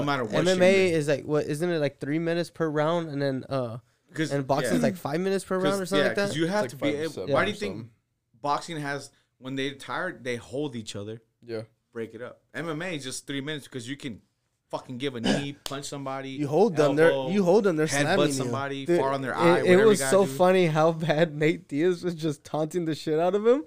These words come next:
Speaker 2: Like, he was fighting him, and then he would just turn around, go over the ropes, just look around at people, <laughs> and go back to fighting.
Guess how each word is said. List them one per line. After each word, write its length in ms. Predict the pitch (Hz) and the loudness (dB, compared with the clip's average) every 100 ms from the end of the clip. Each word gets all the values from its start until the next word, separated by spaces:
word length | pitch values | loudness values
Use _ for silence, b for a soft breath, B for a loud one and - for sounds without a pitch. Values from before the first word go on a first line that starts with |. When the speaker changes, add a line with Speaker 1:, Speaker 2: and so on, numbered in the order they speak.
| B B B | B B B
Speaker 2:
Like, 260 | 185 190 175 - | 2 2 2 -4
he 160 | - 262 | 6 8
was 160 | 359 | 8
fighting 440 | - 156 208 247 269 | 4 4 6 8 6
him, 240 | 320 349 349 B B - | 6 2 -4 B B 2
and 180 | 185 208 | 6 8
then 120 | 208 | 8
he 100 | 220 | 6
would 100 | 220 | 4
just 280 | 220 175 - | 2 -4 2
turn 200 | - 226 | 6 6
around, 540 | 208 214 254 254 180 | 6 6 4 0 0
go 160 | 180 214 | 4 6
over 140 | 220 | 6
the 120 | 208 | 4
ropes, 340 | 180 202 226 190 | 4 4 4 0
just 240 | 180 165 | 0 2
look 160 | 196 196 | 2 4
around 280 | 180 185 220 | 2 2 2
at 80 | 208 | 2
people, 400 | 269 240 294 - - | 2 2 -4 -4 2
<laughs> 100 | 330 | 6
and 380 | 285 330 277 | 6 6 4
go 200 | 381 262 | 8 8
back 180 | 240 269 | 8 6
to 80 | 254 | 4
fighting. 720 | 226 - 175 262 233 - 185 | 0 -2 -2 -2 -4 -6 -8